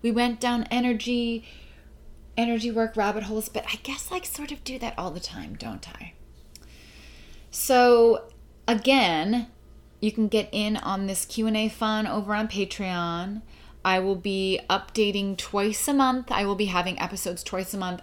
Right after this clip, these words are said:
I am considering, guys, I'm considering having a one once a month will be just content, just a post, just a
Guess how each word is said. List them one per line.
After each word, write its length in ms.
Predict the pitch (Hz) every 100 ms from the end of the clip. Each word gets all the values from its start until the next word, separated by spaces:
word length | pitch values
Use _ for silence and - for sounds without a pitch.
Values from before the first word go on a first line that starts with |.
| -
I 100 | 220
am 140 | 233 233
considering, 1040 | - 262 - - - 302 262 156 131 151
guys, 360 | - 78 113 -
I'm 140 | 180 175
considering 1120 | 196 190 - - 240 254 247 240 240 240 240 - - - - - -
having 1000 | - 185 180 180 180 175 170 170 165 - - - - -
a 760 | 165 160 156 147 143 139 151 - - - - - - - - -
one 640 | 165 175 190 214 226 226 - - - - - - - -
once 320 | 208 226 277
a 60 |
month 420 | 247 240 233 - 208
will 100 | 185
be 300 | 196 180 170
just 560 | 185 180 - - -
content, 720 | - 190 180 196 240 247 240 -
just 220 | 196 -
a 40 |
post, 720 | - - 180 240 - - - - - - - -
just 320 | 185 - -
a 320 | 175 160 156